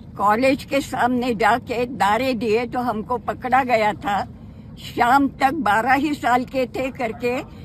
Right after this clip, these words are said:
शाम तक पकड़ के पुलिस चौकी में रखा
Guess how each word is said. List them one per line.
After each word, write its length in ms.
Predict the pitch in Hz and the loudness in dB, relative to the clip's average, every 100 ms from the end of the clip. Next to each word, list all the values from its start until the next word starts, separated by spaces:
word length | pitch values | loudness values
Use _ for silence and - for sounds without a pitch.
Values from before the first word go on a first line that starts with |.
| - - | -16 -4
शाम 260 | - 233 285 | 2 4 4
तक 220 | 240 294 | 2 -4
पकड़ 440 | - - 247 277 269 | -4 -6 -2 -2 -2
के 220 | - 262 247 220 226 233 220 214 | -4 -6 -8 -12 -12 -6 -4 -4
पुलिस 640 | 196 - 233 247 285 - - | -6 -4 -2 -2 -4 -6 -6
चौकी 340 | 262 214 254 | -4 -4 -4
में 160 | 233 233 | -4 -2
रखा 460 | 220 - 247 196 | -4 -2 0 0